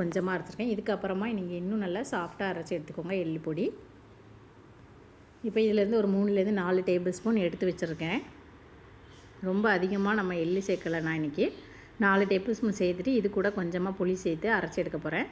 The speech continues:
துவையலுக்கு தனியா புளி சேர்த்துருக்கேன். தேங்காய் ஒரு கப் எடுத்திருக்கேன். கொஞ்சமா உப்பு சேர்த்து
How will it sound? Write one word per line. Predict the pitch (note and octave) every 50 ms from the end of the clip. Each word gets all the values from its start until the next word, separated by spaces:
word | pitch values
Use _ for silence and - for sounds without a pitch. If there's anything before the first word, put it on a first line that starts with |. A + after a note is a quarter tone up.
| - - -
துவையலுக்கு | G3+ F#3 G3+ G#3 G#3+ G#3+ F#3 - G#3 G#3
தனியா | F#3 F3 F3+ F#3 F#3 F3+
புளி | F#3+ F3 F3 -
சேர்த்துருக்கேன். | - D#3+ D#3+ D#3 - - F3 G3+ D#4 - - - - - - - - - - - - - - - - - - - - -
தேங்காய் | G3 F#3+ F#3+ G3 G3+ F#3+ F3+
ஒரு | F3 E3 -
கப் | F#3 F3+ - F3
எடுத்திருக்கேன். | E3 E3 - E3 D#3+ D#3+ E3+ F#3+ C#4+ - - - - - - - - - - - - - - - - - -
கொஞ்சமா | G#3 F#3 F3+ E3+ F#3 G3 A3 G#3 F#3
உப்பு | - - F#3+ F#3+
சேர்த்து | - F#3 E3+ F3 - C4+